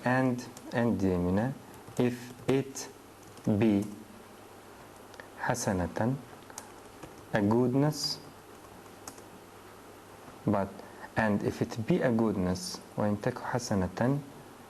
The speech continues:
يضاعفها, he,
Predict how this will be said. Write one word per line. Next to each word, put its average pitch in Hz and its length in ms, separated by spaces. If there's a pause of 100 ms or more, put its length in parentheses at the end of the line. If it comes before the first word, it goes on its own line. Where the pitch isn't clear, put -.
(840)
يضاعفها, 113 1040 (640)
he, 123 300